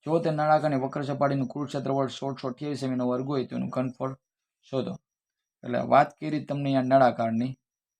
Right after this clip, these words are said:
તો નળાકારની ત્રિજ્યા એટલે કે આર પ્લસ ઊંચાઈ એટલે થાય એચ, એ બેનો સરવાળો મને આપ્યો કેટલો? સાડત્રીસ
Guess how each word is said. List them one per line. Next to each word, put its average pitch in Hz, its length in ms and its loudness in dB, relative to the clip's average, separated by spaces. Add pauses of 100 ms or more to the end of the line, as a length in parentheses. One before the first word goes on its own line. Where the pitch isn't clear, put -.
(280)
તો 123 80 -8
નળાકારની 135 1000 2 (760)
ત્રિજ્યા 123 640 -2 (600)
એટલે 120 280 -2
કે 123 140 -8
આર 131 480 0 (1300)
પ્લસ 135 520 4 (380)
ઊંચાઈ 131 680 -2 (800)
એટલે 127 260 -2
થાય 117 240 -2 (120)
એચ, - 440 -4 (600)
એ 131 80 -6
બેનો 131 260 0
સરવાળો 156 480 4
મને 135 200 2
આપ્યો 127 260 -2
કેટલો? 131 380 -4
સાડત્રીસ 123 800 -2